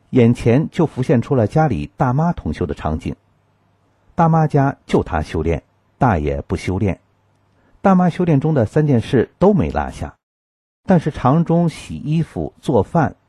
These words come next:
伺候大爷的事情也做得很好。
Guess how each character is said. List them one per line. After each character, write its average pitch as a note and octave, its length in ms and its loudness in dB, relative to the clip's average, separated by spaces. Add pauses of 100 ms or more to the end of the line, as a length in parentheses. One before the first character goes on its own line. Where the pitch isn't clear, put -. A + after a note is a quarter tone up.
伺 - 160 -2
候 C3 120 2
大 D#3 220 2
爷 F2 80 0
的 D#2 80 -6
事 - 160 -4
情 - 300 -6 (120)
也 D#2+ 140 0
做 G#2+ 160 0
得 - 80 -6
很 D#2 220 -4
好。 - 240 -10